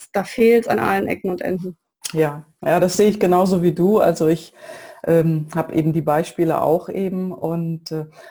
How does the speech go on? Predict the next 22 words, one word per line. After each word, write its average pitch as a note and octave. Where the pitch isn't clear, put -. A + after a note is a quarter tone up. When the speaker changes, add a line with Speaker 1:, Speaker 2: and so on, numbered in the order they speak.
Speaker 2:
ja, F#3+
das C3+
sind F3
einfach E3
Riesenaufgaben, F3
die C3+
auf B2
Unternehmer D3
zukommen. D#3+
Und, E3
äh, D#3
wie F3
du G#3+
schon F#3+
sagtest, F#3
es -
ist F3
egal, E3+
welche E3
Generation E3+
das D#3
betrifft. -